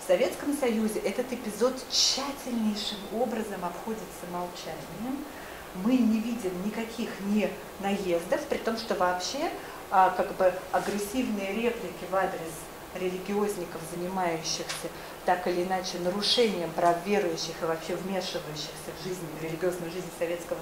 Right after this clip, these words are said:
Союза, это массово. А, да, мы знаем книжки, а, там,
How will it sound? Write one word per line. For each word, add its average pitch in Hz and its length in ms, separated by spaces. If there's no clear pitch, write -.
Союза, 269 420
это 247 240
массово. 170 600
А, 156 360
да, 226 160
мы 208 160
знаем 214 400
книжки, 202 580
а, 185 480
там, 170 140